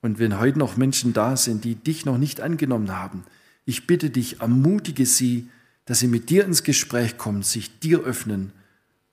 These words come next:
um dich wirken zu lassen in ihrem Leben. Vielen herzlichen Dank.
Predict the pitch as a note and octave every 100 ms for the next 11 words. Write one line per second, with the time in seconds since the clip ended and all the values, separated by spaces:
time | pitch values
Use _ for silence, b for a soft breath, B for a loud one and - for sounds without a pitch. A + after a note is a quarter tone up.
0 | _ - F#2+ F#2 B2 A#2 - A2 G2+ F#2
1 | F2 G2 F2+ E2+ G2+ F#2+ - G2+ G2 F#2
2 | F2+ E2+ D#2 - - C#3+ B2 G2+ F#2+ -
3 | G2+ F2+ F2+ E2 D#2+ -